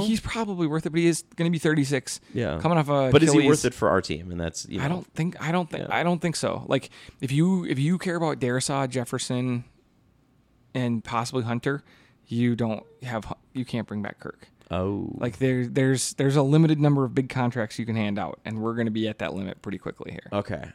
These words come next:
Speaker 2: okay. Um, yeah, that's interesting.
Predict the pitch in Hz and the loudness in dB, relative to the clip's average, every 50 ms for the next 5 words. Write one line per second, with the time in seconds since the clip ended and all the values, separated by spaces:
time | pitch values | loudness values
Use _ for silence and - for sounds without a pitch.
0 | _ - 98 - - 95 - 90 - _ _ _ _ _ _ _ _ _ _ - | _ -10 -10 -8 -8 -10 -10 -12 -16 _ _ _ _ _ _ _ _ _ _ -8
1 | - 98 98 92 92 92 90 90 87 82 - - _ _ _ _ _ _ _ _ | -4 -4 -2 0 -2 -2 -2 -4 -8 -12 -14 -20 _ _ _ _ _ _ _ _
2 | _ _ _ _ _ _ _ _ _ _ - - 95 92 90 80 90 95 - - | _ _ _ _ _ _ _ _ _ _ -14 -8 -6 -6 -4 -4 -4 -6 -6 -6
3 | 92 95 98 101 85 - - 60 58 65 82 | -8 -8 -8 -10 -10 -10 -10 -10 -12 -12 -14